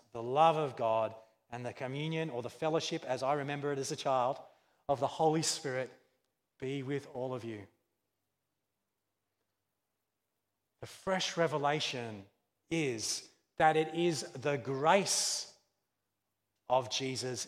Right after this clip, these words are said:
in us. That's the hope of glory. God is still God in all of God's awesomeness.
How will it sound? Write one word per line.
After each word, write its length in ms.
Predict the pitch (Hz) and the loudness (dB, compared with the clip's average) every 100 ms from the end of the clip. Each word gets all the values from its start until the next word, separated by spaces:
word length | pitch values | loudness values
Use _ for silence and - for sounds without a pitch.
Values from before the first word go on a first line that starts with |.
| 127 | -10
in 160 | 117 | -12
us. 520 | 98 95 - - - - _ _ _ _ _ _ _ _ 131 _ | -12 -12 -8 -6 -8 -14 _ _ _ _ _ _ _ _ -20 _
That's 840 | 185 208 156 - - - - - - _ _ _ _ _ | 0 2 2 -2 -4 -2 -2 -4 -12 _ _ _ _ _
the 100 | 135 | -4
hope 400 | 113 117 110 104 - _ _ _ - | -4 -6 -6 -8 -20 _ _ _ -6
of 180 | 123 - | -6 -6
glory. 500 | 120 131 139 104 101 _ _ _ _ _ _ _ _ _ _ _ _ _ _ _ _ _ _ _ _ _ - | -6 -4 -4 -6 -12 _ _ _ _ _ _ _ _ _ _ _ _ _ _ _ _ _ _ _ _ _ 8
God 400 | 190 220 226 226 | 12 12 12 12
is 200 | 185 180 | 8 6
still 300 | - 226 208 | 4 6 6
God 280 | 190 190 196 | 12 12 12
in 100 | 190 | 8
all 320 | - 208 226 | 10 12 12
of 140 | 190 | 10
God's 260 | 156 185 175 | 10 10 10
awesomeness. 800 | 165 165 156 131 104 - - - | 6 4 2 -2 -4 -4 -4 -8